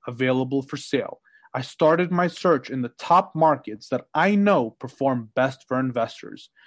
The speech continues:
But guys, recent listed properties were gone before I had the chance to record the episode. That's how hot the market is at the moment. And that's how hot these investment opportunities are.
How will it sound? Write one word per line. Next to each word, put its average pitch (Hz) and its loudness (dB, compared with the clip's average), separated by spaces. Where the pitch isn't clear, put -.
But - -8
guys, 135 0
recent 202 2
listed 165 0
properties 135 2
were 120 -2
gone 147 2
before 147 2
I 135 4
had 127 -2
the 127 -4
chance 131 -6
to 131 -6
record 123 -4
the 117 -4
episode. - -8
That's 185 0
how 208 2
hot - 0
the 127 -6
market 131 0
is 127 -2
at 117 -10
the 110 -10
moment. 117 -6
And 147 0
that's 175 2
how 180 4
hot 151 0
these 127 -6
investment 120 -4
opportunities 127 -4
are. 156 2